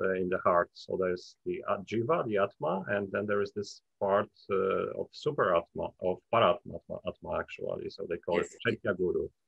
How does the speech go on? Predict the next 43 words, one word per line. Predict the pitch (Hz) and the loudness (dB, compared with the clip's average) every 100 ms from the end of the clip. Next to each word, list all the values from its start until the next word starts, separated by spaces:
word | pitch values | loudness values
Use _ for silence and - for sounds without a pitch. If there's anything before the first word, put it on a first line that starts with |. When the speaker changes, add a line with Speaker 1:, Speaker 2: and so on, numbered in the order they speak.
| _ _ _ _ | _ _ _ _
Speaker 1:
So | - | -2
they | 95 | 2
have | 104 101 | 4 2
Speaker 2:
Yes. | |
Speaker 1:
the | - | -4
concept | - 107 113 110 101 104 | 0 0 2 2 2 0
that | 95 | 0
there | 98 | 2
are, | 98 | 2
like, | 87 - | 0 -2
two | 117 98 | 0 2
Atmas | 90 - 85 - | 0 -2 -8 -6
there. | 85 82 - _ _ _ _ _ _ _ - | -4 -4 -6 _ _ _ _ _ _ _ 2
Speaker 2:
Yes. | 95 - - _ _ - | 2 2 -10 _ _ 0
Yeah, | 117 117 | 6 8
that | 117 147 | 8 8
is, | 139 - | 4 2
I, | - 104 - | 6 6 8
I | 139 156 | 10 12
only | 151 151 160 | 12 12 6
say | 156 151 | 4 4
that | 139 127 - - | 6 6 4 2
in | 123 | 6
the | |
Vedic, | 117 117 160 - | 8 8 6 6
there's | 123 131 | 6 6
only | 123 | 4
one | 113 107 | 6 6
Atma. | 85 - _ _ _ _ _ - | 4 -2 _ _ _ _ _ -2
Speaker 1:
Okay. | - 90 85 | 4 4 2
Speaker 2:
In | 95 | -6
single | - _ _ 76 | -12 _ _ -8
being. | - - - _ _ - | -6 -8 -12 _ _ 2
And | 117 113 110 | 4 4 8
that | 135 143 - | 8 8 6
Atma, | 139 - 160 160 - - _ _ - | 6 6 4 4 0 -16 _ _ -4
since | - 170 165 - - | 2 2 2 -8 -2
it's | 151 151 | 4 10
also | 151 151 156 | 10 12 8
a | |
fractal, | 147 139 - 127 - - _ _ _ - | 8 4 4 0 0 -12 _ _ _ 0
Speaker 1:
Yeah. | 101 - | 0 2
Speaker 2:
will | 139 165 | 8 8